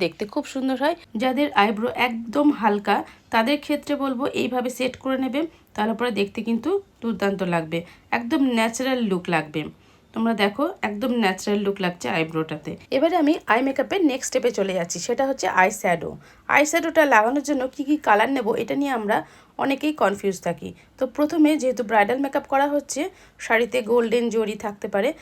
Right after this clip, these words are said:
সেই জন্য প্রথমেই কিন্তু ইয়েলো কালারটা বেসিক দিলে পরে কিন্তু এই আই মেকআপটা দেখতে খুব সুন্দর লাগে। ওই জন্য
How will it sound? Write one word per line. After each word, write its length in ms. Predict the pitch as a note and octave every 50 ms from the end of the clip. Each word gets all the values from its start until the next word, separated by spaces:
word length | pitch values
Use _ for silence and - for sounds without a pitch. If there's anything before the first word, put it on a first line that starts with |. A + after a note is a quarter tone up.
| - - - -
সেই 100 | - C#4+ C#4
জন্য 100 | D4 D4 D4+ -
প্রথমেই 320 | C#4 C#4+ D4 C#4+ D#4 D4+ D4+ D4+
কিন্তু 200 | D4 C#4 C#4 E4+ G4 E4+ C4
ইয়েলো 280 | A#3+ B3 C4+ C4+ C#4 C#4 C#4
কালারটা 340 | A#3+ G3+ F#3+ F3+ F3+ - G3+ F#3+ F#3 F#3
বেসিক 320 | G#3 A#3 A#3 - C#4 C4+ - - -
দিলে 240 | C4 C4 C4 C#4 C4+ -
পরে 160 | C#4+ D4 G4 G4+ - - - - - _ _ -
কিন্তু 240 | G3+ G3 G3 G3+ G3 - - - F#3
এই 80 | G3 - -
আই 80 | E3+ F3 F#3
মেকআপটা 340 | F#3 F3+ G3 F#3 - - C#4+ - G3+
দেখতে 240 | G3 F#3 - - - A#3 -
খুব 100 | F4 D4+ - -
সুন্দর 240 | A3+ G3+ F3+ F3+ E3+ D#3+
লাগে। 180 | D#3 D3+ E3 D#3+ - - - - - _ -
ওই 60 | B3 A#3
জন্য 120 | C#4 C#4